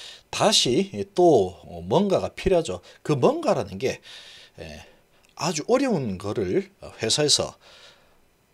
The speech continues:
어, 해야 된다라는 게 아니죠. 지금 공유를 하라는 겁니다. 공유를. 엔디에이 승인 신청에 대한 공유.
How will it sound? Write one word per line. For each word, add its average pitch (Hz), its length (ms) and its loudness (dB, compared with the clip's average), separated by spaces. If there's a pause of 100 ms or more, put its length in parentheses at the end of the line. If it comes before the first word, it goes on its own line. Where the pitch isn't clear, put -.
어, 65 300 -20 (800)
해야 269 160 8
된다라는 165 500 -2
게 107 80 -6
아니죠. 92 360 -10 (280)
지금 170 540 0 (280)
공유를 196 480 4
하라는 208 200 2
겁니다. 104 240 -6
공유를. 101 440 -4 (240)
엔디에이 151 300 0
승인 120 240 -2
신청에 117 400 -4
대한 87 160 -10
공유. 98 340 -8